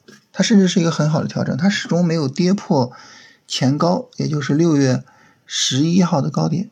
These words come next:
始终没有正式的去跌破前高，对吧？所以呢，就是不要只盯上证指数，不要只盯一个，啊，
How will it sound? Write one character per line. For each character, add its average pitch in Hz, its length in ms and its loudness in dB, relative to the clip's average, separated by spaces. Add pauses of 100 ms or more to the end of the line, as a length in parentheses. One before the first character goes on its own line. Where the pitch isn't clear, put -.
(100)
始 - 200 -4
终 190 160 6
没 185 80 6
有 170 120 2
正 196 200 2
式 196 120 -2
的 147 80 0
去 143 140 -2
跌 185 160 0
破 147 160 -6
前 139 160 -4
高， 165 180 -4 (1400)
对 202 120 0
吧？ 180 180 0 (960)
所 220 160 0
以 214 60 4
呢， 165 120 2
就 202 120 4
是 196 80 2
不 156 160 -2
要 190 160 4
只 127 200 -2
盯 143 240 0
上 143 220 0
证 135 100 0
指 147 120 -4
数， - 180 -10 (140)
不 139 80 0
要 139 120 2
只 - 200 -6
盯 127 320 2 (400)
一 - 300 -4
个， - 320 -6 (600)
啊， - 340 -20